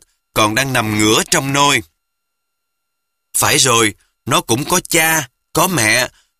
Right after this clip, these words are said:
cũng có một vành nôi, cũng được nghe tiếng ru ầu ơ dưới bóng rợp vườn thốt nốt. Cũng có một nóc nhà đầu rắn naga, sàn lát gỗ dầu. Đêm đêm, nó vẫn lăn người trên đó,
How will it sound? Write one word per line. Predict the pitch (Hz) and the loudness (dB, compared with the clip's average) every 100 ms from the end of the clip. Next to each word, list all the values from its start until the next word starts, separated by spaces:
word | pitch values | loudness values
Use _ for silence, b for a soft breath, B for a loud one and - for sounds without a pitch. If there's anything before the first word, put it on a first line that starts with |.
| _ | _
cũng | 110 131 | -2 -2
có | 190 | 0
một | 165 123 101 | 0 0 0
vành | 117 107 | -2 -2
nôi, | 120 139 143 113 _ _ _ - | 2 2 2 -2 _ _ _ -6
cũng | 120 160 | -2 0
được | 131 - | 0 0
nghe | 147 - | -2 0
tiếng | 160 220 | 0 2
ru | 170 147 | 0 0
ầu | - 117 113 | 0 0 0
ơ | 117 135 135 127 b b _ | 2 2 2 0 b b _
dưới | - 165 | -2 0
bóng | 156 156 214 | 0 0 0
rợp | 135 123 - | 0 0 -2
vườn | 110 117 110 | 0 0 0
thốt | 151 180 | -2 -2
nốt. | 165 170 214 _ _ _ _ _ - | 0 0 0 _ _ _ _ _ -6
Cũng | 110 131 | -4 -2
có | 190 | 0
một | 156 110 135 | 0 -2 -2
nóc | 202 - | -4 -2
nhà | 123 113 104 107 | -2 0 0 -2
đầu | 110 113 110 101 | -2 0 2 2
rắn | 117 160 208 | 0 0 -2
naga, | 143 113 131 143 143 b b _ - | -4 -2 0 0 -2 b b _ -2
sàn | - 120 107 101 | 2 2 2 0
lát | 113 196 - | 0 0 -2
gỗ | 110 123 | -2 -2
dầu. | 131 123 120 98 _ _ _ _ - | 0 0 0 -4 _ _ _ _ -2
Đêm | 135 131 | -2 2
đêm, | 139 151 113 _ _ - | 2 2 -2 _ _ -2
nó | 185 | 0
vẫn | 147 117 165 | 2 2 0
lăn | 151 151 151 | 0 0 -2
người | 131 117 | 0 0
trên | - 139 139 | 0 -2 0
đó, | 139 190 | 0 -2